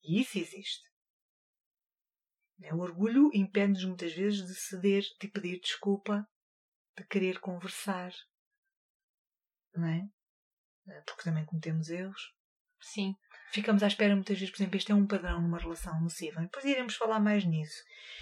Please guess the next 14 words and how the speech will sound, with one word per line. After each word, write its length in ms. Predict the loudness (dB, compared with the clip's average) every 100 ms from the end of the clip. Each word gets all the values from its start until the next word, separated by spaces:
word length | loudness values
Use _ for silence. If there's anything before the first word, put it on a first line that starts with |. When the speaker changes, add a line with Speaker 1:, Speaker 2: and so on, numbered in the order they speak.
| -16 -18 _
Speaker 1:
que 260 | -6 -2 -2
é, 420 | 0 0 -2 -4
hum, 320 | -6 -8 -10 -10 -10 -10 _
quando 680 | -4 2 4 4 6 6 6
há 240 | 4 2 4
uma 320 | 4 4 2
briga 580 | 4 4 4 4 2 0 _ -8
ou 140 | -2
algo 220 | 0 0 -4
que 200 | -16 -8
correu 280 | -2 2
mal, 260 | 2 4 4
uma 500 | 2 2 -2 -4 -4
discussão, 720 | -4 -6 -8 -10 -8 -4 -6